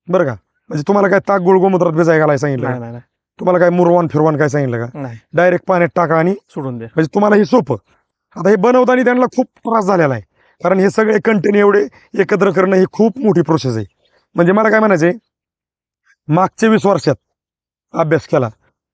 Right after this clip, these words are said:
Speaker 1: तर, अं, आपल्या गावात तरंग फोन तरी होता का?
Speaker 2: नाही ना.
Speaker 1: आणि आता कसला आहे आपल्याकडं?
Speaker 2: आता स्मार्टफोन.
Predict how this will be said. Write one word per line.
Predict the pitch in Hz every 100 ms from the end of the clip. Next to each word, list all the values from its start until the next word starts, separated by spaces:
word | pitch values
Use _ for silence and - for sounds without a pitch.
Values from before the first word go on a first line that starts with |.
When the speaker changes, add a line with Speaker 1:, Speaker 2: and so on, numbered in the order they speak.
| _ _ 180
Speaker 1:
तर, | 175
अं, | 170 160
आपल्या | 160 180 180
गावात | 196 185 -
तरंग | 208 202 165
फोन | 180 175
तरी | 160
होता | 135 104
का? | 87 _ _ -
Speaker 2:
नाही | 160 147
ना. | 120 _ _ _ _ _ _ _ _ 160
Speaker 1:
आणि | 143
आता | 151
कसला | 143 147 147
आहे |
आपल्याकडं? | 135 127 120 120 _ _ _ _ _
Speaker 2:
आता | 156 151
स्मार्टफोन. | - 180 131 -